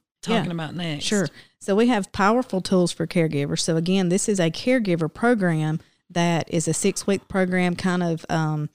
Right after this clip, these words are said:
Speaker 1: uh, followed after the chronic disease program, except it's for caregivers. And in this workshop, we focus on how to access and use community resources, how to, how for the caregiver to cope with the things that they're struggling with and going through.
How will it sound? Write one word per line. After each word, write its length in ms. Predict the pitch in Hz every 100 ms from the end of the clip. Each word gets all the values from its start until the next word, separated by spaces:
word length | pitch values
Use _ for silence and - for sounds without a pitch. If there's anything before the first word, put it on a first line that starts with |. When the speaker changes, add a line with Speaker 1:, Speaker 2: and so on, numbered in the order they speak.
| _ - _ _ -
Speaker 1:
uh, 300 | 139 120 95 -
followed 400 | - 180 180 175
after 380 | 165 - 175 160
the 80 |
chronic 340 | - 185 170 -
disease 320 | 170 190 220
program, 400 | 185 170 160 156
except 340 | - 170 165
it's 140 | - -
for 140 | 175
caregivers. 760 | - 214 175 156 147 143 - - - _ -
And 240 | 170 165 - -
in 240 | 113 202
this 180 | 196 180
workshop, 540 | 196 214 - 190 170
we 100 | 175 170
focus 460 | 180 196 180 -
on 220 | 165 160
how 220 | 160 180 175
to 140 | -
access 500 | 175 175 - 185 180
and 140 | 180 170
use 220 | 170 175
community 560 | - 170 170 170 160 156
resources, 800 | 170 208 220 220 - 233 233 - - - - -
how 240 | 175 170
to, 580 | 165 185 175 170 170 160 _ _ _
how 160 | 202 196 -
for 120 | - 175
the 80 |
caregiver 600 | 170 220 226 196 175 165 156
to 100 | 160
cope 480 | - 175 165 - -
with 240 | 175 165 160
the 80 | 160
things 320 | 175 170 160
that 140 | 156
they're 160 | 170 175
struggling 420 | - 175 165 160
with 180 | 160 156
and 140 | 156
going 320 | 160 156 151
through. 400 | 147 147 143 147